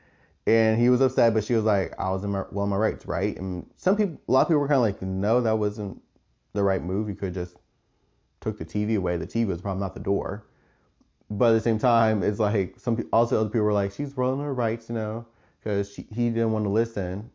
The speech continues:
I'm like, "To take away the door? You should basically take away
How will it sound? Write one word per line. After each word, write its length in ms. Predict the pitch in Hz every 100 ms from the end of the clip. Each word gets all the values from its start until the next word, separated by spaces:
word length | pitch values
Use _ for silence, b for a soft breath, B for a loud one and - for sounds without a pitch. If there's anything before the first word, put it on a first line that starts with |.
| _ 107
I'm 140 | 113
like, 380 | 110 107 101 95 _ _ _ _ _ _ _ _ _
"To 100 | -
take 220 | - 135
away 140 | 135 117
the 100 | 87
door? 280 | 90 107 127
You 160 | 110
should 100 | 107
basically 260 | 135 143 123
take 60 |
away 240 | 117 98